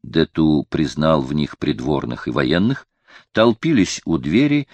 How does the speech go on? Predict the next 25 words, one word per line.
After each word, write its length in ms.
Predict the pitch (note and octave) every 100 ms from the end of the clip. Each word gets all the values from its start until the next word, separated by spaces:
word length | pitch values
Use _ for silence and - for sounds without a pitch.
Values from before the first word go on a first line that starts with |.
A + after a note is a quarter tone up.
| _
и 100 | -
в 60 | F3
соседней, 600 | - D#3 - B2+ B2+ C#3
более 300 | A2+ G2+ G#2+
просторной 600 | - F#2+ - D#2 B1+ B1+
комнате, 540 | - D3 D#3 D3 C#3+ - - -
и 160 | - A2
все 300 | - - D3+
они 220 | D#3 D3
следили 540 | - A#2 A2+ B2 C3+
с 140 | B2+ -
напряженным 600 | G2 F#2 F#2+ A2+ A2+ G2
вниманием 560 | E2+ F#2+ A#2+ B2 A2+
за 180 | F2 F2+
сценой, 580 | - - - C#3 D3+ C#3+
происходившей 760 | - G2+ - G#2 F2+ G2+ - G2
в 100 | -
спальне. 520 | - D#2 C2 C#2 - _ _ _ _ _ _ _ _ _
Десять 480 | A2 - A2+ - -
молодых 380 | F#2 F#2 F#2 -
людей 380 | F2+ F#2+ A#2 - _ - -
выстроились 720 | C#2+ B2 - - G#2+ G#2+ -
там 200 | A2 A2+
вокруг 340 | G2+ - G2+
стола, 480 | - - F#2+ G#2 A2